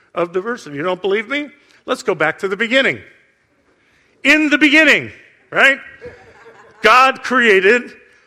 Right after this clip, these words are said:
the heavens and the earth. In case, that's everything. Okay? That's all of it.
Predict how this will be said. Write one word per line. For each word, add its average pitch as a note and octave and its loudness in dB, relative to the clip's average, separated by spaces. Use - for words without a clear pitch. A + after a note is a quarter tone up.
the F3 2
heavens A3+ -2
and A#3 2
the A3+ 2
earth. F3 0
In D#3+ -8
case, A3 -2
that's G3+ 2
everything. D3 0
Okay? E3+ -4
That's G#3+ 0
all G#3+ 4
of D3+ 0
it. B2 -10